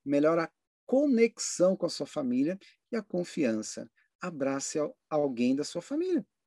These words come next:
na sua casa. Tá sozinho? Se dê um abraço, agradeça a Deus pelo que, pelo que você tem, pela vida.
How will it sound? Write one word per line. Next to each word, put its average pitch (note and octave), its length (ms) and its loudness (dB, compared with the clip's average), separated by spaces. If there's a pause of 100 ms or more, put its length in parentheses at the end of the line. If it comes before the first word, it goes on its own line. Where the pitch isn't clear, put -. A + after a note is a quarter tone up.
na A#2+ 100 -6
sua A2+ 240 -10
casa. A2 340 -6 (240)
Tá A#3 120 -4
sozinho? F#3+ 540 0 (180)
Se - 200 -8
dê G#3+ 140 2
um A#3 140 0
abraço, A3+ 920 0
agradeça G3+ 540 0
a G3+ 40 0
Deus E3+ 380 2 (320)
pelo E3 200 2
que, D#3+ 300 -6 (380)
pelo D3+ 200 2
que - 100 -18
você D3 300 -4
tem, C3+ 380 -2 (800)
pela D#3+ 240 0
vida. A#2+ 500 -4